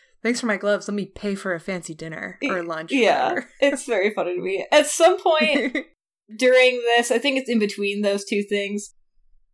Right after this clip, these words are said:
Speaker 2: uh, Therese actually does go with that mutual friend Danny who works for the Times and goes to the office, but it's, like, after hours and not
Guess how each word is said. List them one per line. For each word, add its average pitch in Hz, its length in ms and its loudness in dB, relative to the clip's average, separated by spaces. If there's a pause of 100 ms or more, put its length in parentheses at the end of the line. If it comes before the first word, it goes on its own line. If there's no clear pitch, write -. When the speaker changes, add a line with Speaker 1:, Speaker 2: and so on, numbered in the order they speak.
(140)
Speaker 2:
uh, 175 240 4
Therese 233 440 4 (100)
actually 214 300 0
does 196 360 0
go 196 500 4
with 185 300 2 (220)
that 190 220 2
mutual 190 260 -6
friend 190 240 -4
Danny 190 300 -2
who 190 80 -6
works 180 220 -6
for 196 100 -8
the 190 100 -6
Times 185 580 -2
and 196 220 -6
goes 180 360 2
to 202 120 -4
the 180 100 2
office, 175 580 0
but 190 160 -6
it's, 214 140 -2
like, 311 140 0
after 208 340 6
hours 180 320 6
and 196 140 0
not 180 300 4